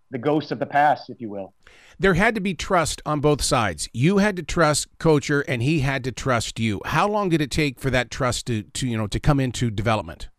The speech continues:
Speaker 1: Hard to say. Uh, so th-, you're right. Uh, I think, uh, in one sense, um, I was fortunate in that he's a pretty confident guy,
Speaker 2: Mm-hmm.
Speaker 1: and he kind of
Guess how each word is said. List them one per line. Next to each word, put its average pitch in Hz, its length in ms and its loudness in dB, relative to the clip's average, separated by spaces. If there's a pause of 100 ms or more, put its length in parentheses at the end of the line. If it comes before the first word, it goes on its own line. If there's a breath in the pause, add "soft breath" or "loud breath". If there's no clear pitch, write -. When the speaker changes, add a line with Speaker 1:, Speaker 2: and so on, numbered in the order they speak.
(2250)
Speaker 1:
Hard 196 300 6
to 185 60 4
say. 180 500 6
Uh, 160 360 8
so 190 460 2 (160)
th-, 196 140 -6
you're 220 160 2
right. 196 340 6 (200)
Uh, 156 400 -2
I 151 100 0 (120)
think, 240 400 -2
uh, 160 220 -2
in 160 140 -6
one 190 240 -2
sense, 156 680 -4
um, 139 420 0 (160)
I 147 60 2
was 151 140 -2
fortunate 165 640 -2
in 143 140 -4
that 143 360 -2
he's 180 240 -6
a 151 60 -2
pretty 180 280 -2
confident 160 560 -4
guy, 170 460 6
Speaker 2:
Mm-hmm. 120 240 -8 (320)
Speaker 1:
and 151 520 -4
he 165 420 -8
kind 190 500 -2
of 180 260 4